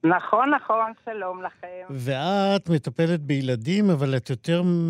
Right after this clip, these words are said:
Speaker 2: אוהבת לקרוא לזה מצמיחת תינוקות.
Speaker 1: ממש ככה. הם
Speaker 2: ספרי
Speaker 1: עושים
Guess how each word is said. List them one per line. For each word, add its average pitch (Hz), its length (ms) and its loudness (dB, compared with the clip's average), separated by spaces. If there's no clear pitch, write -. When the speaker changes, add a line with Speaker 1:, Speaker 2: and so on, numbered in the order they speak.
Speaker 2:
אוהבת 147 480 -2
לקרוא 135 320 -4
לזה 151 320 -2
מצמיחת 143 720 -2
תינוקות. 127 760 -4
Speaker 1:
ממש 175 360 -8
ככה. 185 340 -12
הם 196 40 -18
Speaker 2:
ספרי 220 280 -2
Speaker 1:
עושים 185 60 2